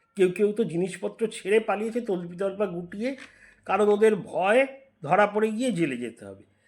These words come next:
এই জেলে যাওয়া তো, এটা তো লিগ্যাল, হয় এখানকার জেলে যেতে হবে, নয় ওইখানে গেলে ওখানে ভরবে। তো আমাদের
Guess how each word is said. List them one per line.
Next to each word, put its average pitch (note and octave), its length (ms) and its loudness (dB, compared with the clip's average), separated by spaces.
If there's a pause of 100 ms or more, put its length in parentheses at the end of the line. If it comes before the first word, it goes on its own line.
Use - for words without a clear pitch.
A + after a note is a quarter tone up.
(160)
এই C4 100 0
জেলে C#4+ 240 2
যাওয়া D#4 200 8
তো, D#4+ 120 0 (380)
এটা D#4 120 -2
তো D#4+ 80 2
লিগ্যাল, C4 420 6 (1000)
হয় G#3 200 6
এখানকার A#3+ 420 0
জেলে B3+ 160 -2
যেতে C4 220 -4
হবে, C4+ 200 -2 (140)
নয় B3+ 180 4
ওইখানে A3+ 380 2
গেলে A3 180 2
ওখানে F#3+ 280 -2 (220)
ভরবে। B2 320 -8 (1700)
তো C#4+ 80 6
আমাদের G3 500 2